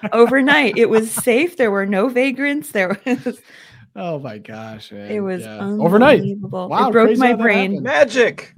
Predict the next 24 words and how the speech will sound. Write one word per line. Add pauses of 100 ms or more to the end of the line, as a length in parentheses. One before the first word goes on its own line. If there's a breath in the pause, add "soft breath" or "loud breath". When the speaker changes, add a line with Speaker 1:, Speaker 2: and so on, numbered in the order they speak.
(120)
Speaker 1:
Broke
my
brain. (180)
Speaker 2:
Yeah. (280)
Eh,
Josh,
you
have
a
Schoolhouse
Rock, (160)
uh,
Speaker 1:
Hmm.
Speaker 2:
reference
for,
like,
a
Mercy
Speaker 1:
<laughs>
Speaker 2:
Schoolhouse
Speaker 1:
Yeah.
Speaker 2:
Rock
for
this?